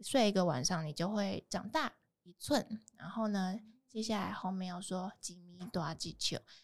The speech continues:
那再睡一个晚上呢，你又会长大一尺。嗯，然后大家一定很好奇，一寸跟一尺到底是有多长呢？这边帮大家科普一下，<laughs>一寸呢是二点五四公分，这边还蛮合理的哦。就如果你睡一觉可以长高大概三公分，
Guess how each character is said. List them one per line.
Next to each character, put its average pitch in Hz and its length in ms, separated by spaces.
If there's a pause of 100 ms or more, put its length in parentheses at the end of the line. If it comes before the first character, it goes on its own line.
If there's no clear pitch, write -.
(140)
那 185 180
再 190 280 (200)
睡 285 280
一 214 40
个 202 80
晚 143 160
上 277 240
呢， 240 200
你 233 160
又 - 100
会 233 160
长 - 240
大 240 160
一 294 140
尺。 190 520 (760)
嗯， 294 220
然 180 180
后 214 100
大 220 100
家 214 120
一 214 60
定 220 120
很 175 80
好 196 160
奇， 175 200
一 170 100
寸 202 260
跟 180 220
一 196 100
尺 - 300
到 185 140
底 - 120
是 196 220
有 101 240
多 214 180
长 - 320
呢？ 196 300 (300)
这 185 100
边 175 200
帮 185 200
大 185 120
家 339 140
科 294 240
普 - 240
一 - 80
下， 226 240 (160)
<laughs> - 140
一 233 80
寸 269 280
呢 220 200
是 220 120
二 240 200
点 180 300
五 - 140
四 262 280
公 196 240
分， 190 260
这 294 80
边 277 160
还 254 100
蛮 180 200
合 180 200
理 190 200
的 - 100
哦。 - 80
就 202 160
如 196 60
果 202 100
你 160 100
睡 190 260
一 - 20
觉 175 200
可 - 120
以 165 60
长 160 220
高 170 180
大 185 80
概 180 100
三 170 260
公 92 220
分， - 200